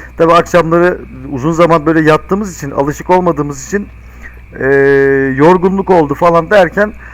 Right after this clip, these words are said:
anca anca böyle düzene girdik. Ve Allah'ın izniyle, Allah nasip ederse tekrar, eee, yavaş yavaş, eee, videoları, eee, çekip atmaya devam edeceğim inşallah. Bu arada arkadaşlar şöyle bir şey var.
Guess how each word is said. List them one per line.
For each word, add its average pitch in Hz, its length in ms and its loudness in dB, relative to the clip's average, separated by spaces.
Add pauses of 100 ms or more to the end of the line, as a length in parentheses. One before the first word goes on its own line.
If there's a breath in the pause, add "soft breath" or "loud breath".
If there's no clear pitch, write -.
(240 loud breath)
anca 226 340 4
anca 180 260 2
böyle 180 220 2
düzene 185 320 2
girdik. 180 460 -4 (480)
Ve 160 220 2
Allah'ın 202 380 4
izniyle, 185 340 0
Allah 180 240 4
nasip 185 240 0
ederse 180 320 0
tekrar, 202 460 2 (560 loud breath)
eee, 151 60 -2 (580)
yavaş 208 280 4
yavaş, 170 300 2
eee, 143 840 -6
videoları, 165 420 4 (460)
eee, 135 220 -8
çekip 175 300 -4
atmaya 170 440 0
devam 175 280 6
edeceğim 131 340 -4
inşallah. 139 400 -2 (360)
Bu 220 100 6
arada 247 240 4
arkadaşlar 185 560 2
şöyle 185 300 2
bir 170 40 -4
şey 196 220 2
var. 175 140 4